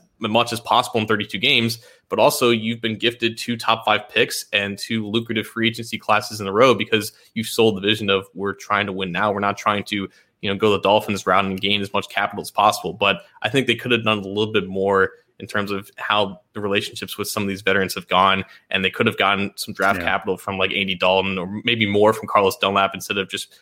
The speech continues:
Speaker 1: pushing that until it, it reached its ugly end, and maybe even A J, A J Green too. So I think there is a balance that could have been reached there, but I don't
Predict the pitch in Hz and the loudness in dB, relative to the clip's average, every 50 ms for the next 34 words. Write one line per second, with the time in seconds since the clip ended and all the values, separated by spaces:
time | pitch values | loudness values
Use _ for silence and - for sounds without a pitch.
0 | _ _ - - 135 110 - 113 110 104 101 98 98 92 - - 95 95 95 92 | _ _ 0 2 2 2 2 0 0 2 2 2 0 -2 -2 -2 -2 0 0 -2
1 | 90 - 101 98 90 - _ _ - 104 104 - - 101 - - - 104 98 - | -2 -4 -6 -6 -8 -8 _ _ -8 -8 -8 -8 -8 -10 -8 -2 -2 -2 -2 -2
2 | 98 92 - 98 98 98 98 98 98 107 131 143 151 147 143 143 139 135 139 131 | -4 -4 -2 -2 -2 0 -2 -2 0 0 0 2 2 2 2 4 4 4 4 4
3 | 139 127 113 - - 117 123 123 131 123 123 127 131 113 98 - - - 113 90 | 2 0 0 0 -2 0 2 2 2 2 2 2 0 0 0 -2 -4 -4 -4 -4
4 | - - - 107 95 90 - - - - - - 113 - 151 131 127 131 135 120 | -4 -2 0 2 2 2 0 -6 -14 -10 -8 -6 -2 -2 0 2 4 6 6 6
5 | 117 101 - 98 104 110 104 98 - - 95 - - - 101 98 - 95 92 95 | 4 2 2 2 2 4 2 0 -2 -6 -8 -8 -6 -6 -6 -6 -8 -10 -12 -12
6 | 98 98 - - - 95 95 92 - 95 98 98 98 110 113 110 | -12 -12 -12 -10 -6 -4 -4 -4 -2 -2 0 2 2 2 2 0